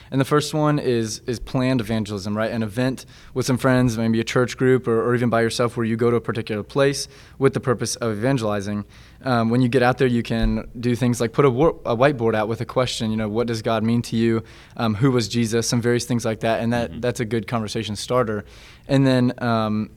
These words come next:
Speaker 1: it was funny you mentioned tracts. That is something that people do in groups, right? You can use the Three Circles tracts, Romans Road, things like that. And then, uh, you, you could carry, you know, maybe a pocket Bible with you while you're out there with them and that type of thing, and, and bring those up.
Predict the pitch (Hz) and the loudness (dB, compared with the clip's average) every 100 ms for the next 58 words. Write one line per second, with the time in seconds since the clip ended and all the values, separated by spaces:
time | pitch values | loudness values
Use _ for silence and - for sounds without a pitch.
0 | - 135 113 127 117 113 113 104 131 123 | -4 -4 0 0 2 0 -2 0 4 4
1 | - - 131 127 135 139 135 127 120 127 | 2 -6 2 4 4 2 2 2 0 -2
2 | 117 123 120 117 127 110 113 101 120 110 | -2 0 0 2 0 0 -2 -2 -2 -2
3 | 117 120 117 117 113 117 - 127 123 117 | -2 -2 0 0 -2 -6 -4 -4 -4 -4
4 | 113 - 117 110 - 120 113 110 110 104 | -6 -2 -2 -2 -6 -4 -4 -2 -4 -4
5 | 120 117 110 - 110 107 - - - - | -4 -4 -6 -4 -4 -4 -10 -20 -20 -20
6 | - 139 131 123 117 117 110 107 123 113 | -2 4 4 4 0 -4 -2 -2 -4 -6
7 | 131 117 113 123 117 113 117 110 107 110 | -6 -8 -2 0 0 0 -2 -2 -4 -4
8 | - 113 110 110 107 110 107 117 107 107 | -2 -2 -2 -4 -2 -2 -4 -4 -4 -2
9 | 107 107 - 113 107 104 113 107 104 - | -2 -2 -2 -4 -4 -4 -4 -4 -6 -8
10 | - - 131 127 120 117 117 113 - 113 | -20 -2 0 2 -2 -2 -2 -2 -2 -4
11 | 107 107 107 113 127 147 117 107 | -4 -4 -2 0 0 2 0 -2